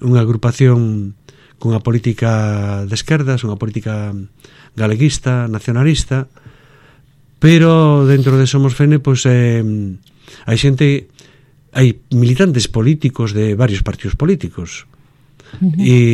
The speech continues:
Speaker 1: pero si todos temos en claro o, o mesmo, o sea, cando hai un militante de outro partido que decide ir con Somos Fene é porque non está moi contento no seu partido e porque ten claro que en Somos Fene as decisións políticas que toma Somos Fene son solo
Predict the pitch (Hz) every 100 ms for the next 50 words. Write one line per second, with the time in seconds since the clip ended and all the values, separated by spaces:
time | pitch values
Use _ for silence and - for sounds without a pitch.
0 | 117 110 104 113 113 113 113 107 135 139
1 | 143 135 135 127 127 120 160 160 120 110
2 | 107 107 117 127 156 107 107 101 104 120
3 | 127 139 139 131 151 135 139 139 131 127
4 | 127 147 123 - - - - 120 117 139
5 | 143 127 131 139 139 131 151 135 131 131
6 | - - 120 107 - 113 131 127 127 120
7 | 123 120 120 147 113 113 104 113 123 123
8 | 160 139 147 139 - - - 113 117 117
9 | 117 123 120 135 131 127 127 - - -
10 | 120 110 107 104 101 107 110 117 135 123
11 | 117 123 120 110 127 - 120 120 117 -
12 | 120 123 120 117 120 110 139 131 123 120
13 | 107 135 120 123